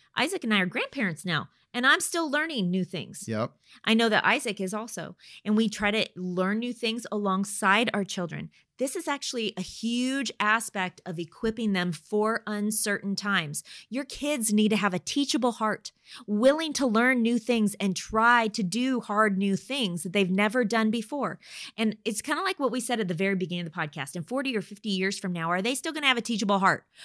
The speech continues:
Speaker 1: Are they still gonna value picking up a book and learning how to do something they've never done before?
Speaker 2: Mm-hmm.
Speaker 1: Are they sti-, are they gonna have that attitude? Because that is, if you equip them with the attitude, then the sky's the limit as far as what they'll be able to do.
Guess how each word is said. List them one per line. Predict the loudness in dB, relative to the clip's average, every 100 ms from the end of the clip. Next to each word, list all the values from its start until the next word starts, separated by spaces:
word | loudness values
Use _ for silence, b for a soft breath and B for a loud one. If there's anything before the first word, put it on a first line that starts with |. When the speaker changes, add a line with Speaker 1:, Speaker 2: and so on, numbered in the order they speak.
| B
Speaker 1:
Are | 2
they | 4 2
still | 0 -2
gonna | 0
value | 2 6 6 4
picking | 0 -4 -2
up | 0
a | 0
book | 2 2 0 -2
and | 0
learning | 0 0 2
how | 2 2
to | 0
do | 0 0
something | -2 0 2
they've | 2 2
never | 0 0
done | 0 0 0
before? | 0 -2 0 -2
Speaker 2:
Mm-hmm. | -4 B B B
Speaker 1:
Are | 4
they | 6 4
sti-, | 2 0 2
are | 4 4
they | 2
gonna | -2 -4 -4
have | -4 0 0 2
that | 0 0 -2 -2
attitude? | 4 4 2 -2 -6
Because | -4 -2
that | 2 2 2
is, | -4 -4 -4 -8
if | -2
you | -2
equip | -2 -4 -6
them | -4
with | -4 -2
the | 0
attitude, | 2 2 -4 -6 -6 -10 _ _ _ b b b -4
then | -2 0
the |
sky's | -4 0 6 10 8 6
the | 0
limit | 0 0 0 -4
as | -8
far | -2 0
as | 0
what | 0 -2 -2
they'll | 0 0
be | -2 -2
able | -4 -4
to | -8
do. | -6 -6 -6